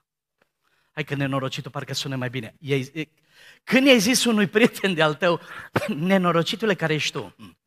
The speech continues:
Fiți atenți ce cuvinte folosește Dumnezeu. De ce? Era Domnul supărat pe subiect? A zis, „Pe ăsta îl prind și îi dau ca pentru toți.” Nu.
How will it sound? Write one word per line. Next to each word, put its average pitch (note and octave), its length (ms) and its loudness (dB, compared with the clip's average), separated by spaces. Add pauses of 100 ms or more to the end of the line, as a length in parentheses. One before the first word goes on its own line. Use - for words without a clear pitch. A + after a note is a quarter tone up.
(2750)
Fiți - 240 -14
atenți C#4 200 -14
ce B3 120 -8
cuvinte G#3 500 -8
folosește F3+ 580 -10
Dumnezeu. D3 580 -16 (1000)
De C3 220 -10
ce? - 360 -10 (1400)
Era B2 360 -8
Domnul D3 300 -2
supărat B2 560 -8
pe - 80 -14
subiect? - 640 -10 (1040)
A B2+ 100 -12
zis, C3 240 -6 (220)
„Pe - 80 -6
ăsta D#3+ 280 2
îl C#3 100 0
prind F#3 320 -2
și - 160 -2
îi C#3+ 80 -4
dau E3+ 380 2 (220)
ca D#3 100 -6
pentru D#3 300 -8
toți.” - 320 -12 (680)
Nu. - 220 -20